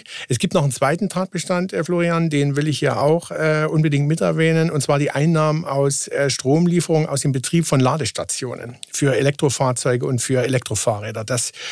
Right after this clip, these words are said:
äh, wird ja auch, äh, sehr, ähm, gefördert und man hat eben diesen Tatbestand hier auch mit reingenommen. Ähm, und, äh, das Spannende ist hier bei dem ersten Tatbestand der Stromlieferungen, ähm, ähm,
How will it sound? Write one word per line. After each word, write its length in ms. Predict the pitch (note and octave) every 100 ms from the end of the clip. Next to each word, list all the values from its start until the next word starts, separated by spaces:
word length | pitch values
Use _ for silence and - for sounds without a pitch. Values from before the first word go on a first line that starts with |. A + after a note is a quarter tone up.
| - - -
äh, 260 | - C3 B2+
wird 180 | C#3+ C#3+
ja 200 | C3+ G2
auch, 320 | C3 E3 -
äh, 260 | D3+ D3+ C#3
sehr, 600 | C3+ C#3 D3+ D3+ D3+ -
ähm, 440 | C#3+ C3+ C3 C3+
gefördert 640 | B2 B2 C3+ D#3 G#3 G3+
und 320 | - D3 C#3+ C#3+
man 180 | C3
hat 120 | C#3+ D3+
eben 160 | C#3+
diesen 220 | C3+ C3+
Tatbestand 480 | B2+ D3 D3 - C3+
hier 120 | -
auch 140 | - D#3
mit 160 | F#3
reingenommen. 720 | F3 F3 F3+ F3 F3+ F#3 G3+ - - - - - -
Ähm, 580 | C#3+ D3 D3 D3+ D3+ D3+ D3
und, 400 | D3 D3+ C#3+ -
äh, 160 | D3 C#3
das 140 | C3
Spannende 360 | - D#3 E3+ E3
ist 200 | C#3 -
hier 340 | D#3+ F3 F3+
bei 120 | D#3
dem 120 | D3
ersten 320 | D3+ D#3+ - D#3+
Tatbestand 500 | D#3 D#3+ D3 D3+ C#3+
der 80 |
Stromlieferungen, 1000 | B2+ C#3 D#3 F#3 E3+ F3 E3 E3 E3 E3 -
ähm, 540 | C#3+ C#3+ C#3+ C#3+ D3+ D3 C3+
ähm, 320 | C#3 C#3